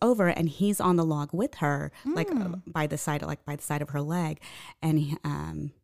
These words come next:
Speaker 1: he's like, "Wherever you are, he's with you."
Speaker 2: Oh.
Speaker 1: And so she really took that to heart, that vision, and she,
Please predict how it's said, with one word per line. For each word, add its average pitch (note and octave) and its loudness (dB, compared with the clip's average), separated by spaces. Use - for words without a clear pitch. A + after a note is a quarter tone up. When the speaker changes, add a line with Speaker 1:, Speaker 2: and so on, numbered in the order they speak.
Speaker 1:
he's E3+ -2
like, D#3 -2
"Wherever E3 2
you D3+ 2
are, C#3 0
he's C#3 -4
with - -8
you." - -20
Speaker 2:
Oh. G3 -2
Speaker 1:
And D#3+ 4
so E3 6
she G3+ 2
really E3 6
took - -4
that D#3 0
to C#3+ 0
heart, C#3+ 2
that - -2
vision, D3 2
and D3 0
she, D3 0